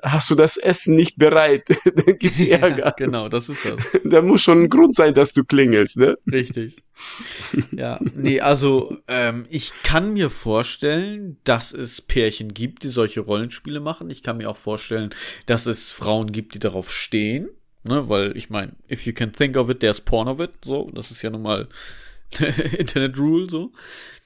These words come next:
Speaker 2: Und das glaube ich aber nicht, dass es so ein Etablissement gibt. Also vielleicht irgendwo auf der Welt. Ich meine, es gibt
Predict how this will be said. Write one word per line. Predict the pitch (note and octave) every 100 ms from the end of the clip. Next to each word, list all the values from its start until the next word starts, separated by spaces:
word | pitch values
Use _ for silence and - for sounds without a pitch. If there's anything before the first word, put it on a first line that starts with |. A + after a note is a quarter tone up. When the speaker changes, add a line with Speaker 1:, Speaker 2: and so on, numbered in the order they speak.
| _ _ _ _ _ _ _ _ _ _ _ _ -
Speaker 2:
Und | D#3+ C#3+ B2+ A#2 - - _ C3+ _ _ _ _ _ _ _ _ _ _ _ _ -
das | D3+ -
glaube | - C#3 C3+
ich | C3 F#2
aber | B2 B2
nicht, | A#2+ B2 B2+ C#3 C#3 - C3
dass | A#2
es | A#2+
so | - A#2
ein | C2+
Etablissement | A#2 A2+ A2 G#2+ - G2 G2+ G#2 G#2
gibt. | -
Also | G#2+
vielleicht | G#2+ A#2 A#2+ A#2+
irgendwo | B2 G#2 - B2 A2
auf | F#2+
der | G#2 G2+
Welt. | G#2 E2
Ich | -
meine, | D#2
es | F2
gibt | - F2+